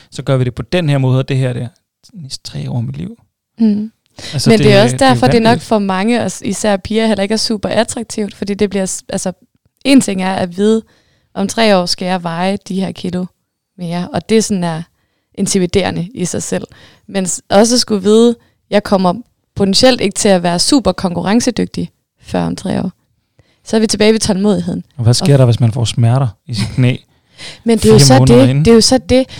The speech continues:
Speaker 2: Måske,
Speaker 1: <laughs> Holy
Speaker 2: måske
Speaker 1: God.
Speaker 2: man kunne være så flyvende på alle de der kalorier, og al den muskelmasse, og det der med knæet.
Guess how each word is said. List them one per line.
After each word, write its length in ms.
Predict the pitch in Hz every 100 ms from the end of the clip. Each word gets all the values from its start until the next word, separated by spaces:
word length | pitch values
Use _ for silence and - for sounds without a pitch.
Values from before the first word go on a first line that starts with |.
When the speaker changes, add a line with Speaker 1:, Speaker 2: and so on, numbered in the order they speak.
| -
Speaker 2:
Måske, 300 | 233 240 - 240 - - - -
Speaker 1:
<laughs> 420 | - - _ -
Holy 180 | 143 151
Speaker 2:
måske 260 | 247 - -
Speaker 1:
God. 120 | 277
Speaker 2:
man 160 | 226 220
kunne 240 | - 208
være 300 | 214 226 240
så 280 | - 247 240
flyvende 680 | - - 247 262 277 233 196 _
på 80 | -
alle 160 | 202 208
de 100 | 220
der 120 | 214
kalorier, 580 | - 190 202 214 180 180 -
og 140 | - 196
al 120 | 214
den 160 | 214 208
muskelmasse, 600 | 220 - 185 170 180 185
og 80 | 170
det 80 | 202
der 80 |
med 100 | 175
knæet. 300 | 170 226 208